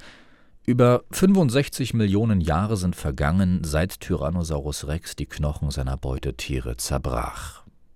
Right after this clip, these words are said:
Mit ihrem hochspezialisierten Gebiss können heutzutage Hyänen, wie unsere Tüpfelhyänen,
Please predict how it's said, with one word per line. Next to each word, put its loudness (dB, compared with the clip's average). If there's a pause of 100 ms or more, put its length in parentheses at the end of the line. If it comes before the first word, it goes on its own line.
(120)
Mit -4
ihrem -2
hochspezialisierten -4
Gebiss -2
können -2
heutzutage 0 (380)
Hyänen, 6 (180)
wie 6
unsere 2
Tüpfelhyänen, 2